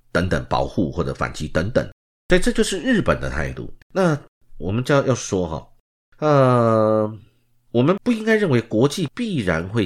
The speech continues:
介入台海今天的争端，但是当然我们一定是欢迎国际的盟友支持跟这个对于我们的这个态度上的友善，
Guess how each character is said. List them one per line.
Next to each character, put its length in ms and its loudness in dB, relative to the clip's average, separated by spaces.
介 300 2
入 240 -2
台 320 -4
海 200 -8
今 220 -8
天 120 -6
的 100 -8
争 240 -10
端， 200 -8
但 100 2
是 80 2
当 140 4
然 100 4
我 160 2
们 160 0
一 80 0
定 140 -2
是 80 -2
欢 260 2
迎 360 -6
国 140 4
际 200 2
的 320 4
盟 240 0
友 280 2
支 220 0
持 540 -6
跟 420 -6
这 140 -2
个 220 0
对 200 0
于 80 0
我 160 -4
们 180 -10
的 280 -6
这 120 -8
个 260 -8
态 260 0
度 160 -6
上 200 -6
的 100 -8
友 200 -8
善， 340 0